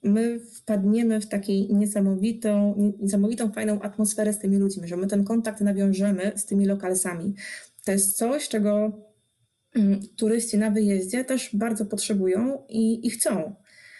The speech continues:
Bo okej, fajnie jest usłyszeć o historii, fajnie jest usłyszeć o tradycjach,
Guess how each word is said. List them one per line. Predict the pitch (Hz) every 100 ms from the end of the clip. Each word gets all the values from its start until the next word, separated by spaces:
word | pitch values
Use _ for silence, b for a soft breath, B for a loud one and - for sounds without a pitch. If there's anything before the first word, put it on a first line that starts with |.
| B -
Bo | 196 190 196 196
okej, | 220 220 185
fajnie | 254 262
jest | 214 202
usłyszeć | 196 214 202 190
o | 175
historii, | - - 226 220 208 202 196
fajnie | 220 240 214
jest | 202
usłyszeć | 190 190 190 180
o |
tradycjach, | 170 180 170 170 - 165 196 269